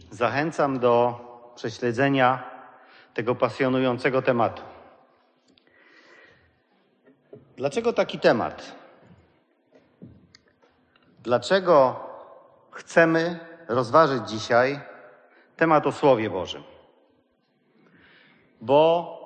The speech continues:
dla każdego wierzącego człowieka, dla każdego chrześcijanina Biblia jest albo powinna być bardzo ważna w jego życiu.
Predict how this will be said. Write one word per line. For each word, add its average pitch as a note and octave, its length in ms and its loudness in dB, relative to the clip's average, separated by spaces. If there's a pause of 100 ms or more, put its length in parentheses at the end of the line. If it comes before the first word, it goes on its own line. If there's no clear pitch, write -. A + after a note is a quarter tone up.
(520)
dla C#3+ 160 4
każdego F#3+ 400 2
wierzącego D#3 540 0
człowieka, A2+ 760 0
dla G#2 100 -6
każdego A#2+ 460 -2
chrześcijanina A#2+ 1000 -4 (760)
Biblia C#3 360 2
jest - 680 -4 (300)
albo A2 280 -2
powinna B2 480 2
być F#2 340 -10 (160)
bardzo B2 300 2
ważna G2+ 520 -2 (120)
w G2+ 40 -10
jego A2+ 220 -4
życiu. C3 320 -8